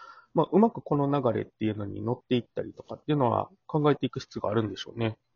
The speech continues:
Speaker 1: そうですね。
Speaker 2: うん。
Speaker 1: なるほど。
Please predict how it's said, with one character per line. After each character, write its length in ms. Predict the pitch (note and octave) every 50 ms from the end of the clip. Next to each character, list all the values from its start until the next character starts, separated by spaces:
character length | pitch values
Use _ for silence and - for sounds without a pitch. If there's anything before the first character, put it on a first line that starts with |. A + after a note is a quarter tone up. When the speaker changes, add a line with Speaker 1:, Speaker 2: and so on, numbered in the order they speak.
| _ _ _ _ _ _ _ _ _ _ -
Speaker 1:
そ 200 | - - G#2 D#2
う 40 |
で 60 | C2+ -
す 80 | -
ね。 340 | E2 F2 F2+ E2+ E2 E2 -
Speaker 2:
う 100 | - A2+
ん。 340 | B2 B2 A#2 A2+ G#2+ G2+ G2+ G2 - _ _ _
Speaker 1:
な 80 | - B1+
る 60 | B1+
ほ 100 | - -
ど。 220 | - - - _